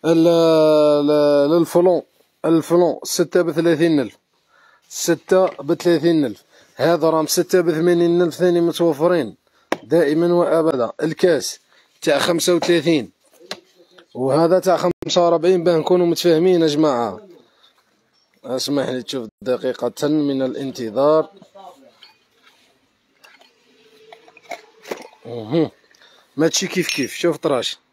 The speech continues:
Difference، هذا يدخل هنا وهذا ما يدخلش. ستة بخمسة وثلاثين، ستة بخمسة وأربعين. شوفوا الصفا، difference تاع الصفا بيناتهم.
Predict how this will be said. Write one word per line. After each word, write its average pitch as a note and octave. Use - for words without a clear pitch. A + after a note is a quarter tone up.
Difference، C3+
هذا C#3
يدخل C3+
هنا C3
وهذا D3+
ما C#3
يدخلش. F#2+
ستة -
بخمسة E3
وثلاثين، F3
ستة G3
بخمسة E3+
وأربعين. C3
شوفوا D#3
الصفا، F#3
difference D#3+
تاع C#3+
الصفا D3+
بيناتهم. C3+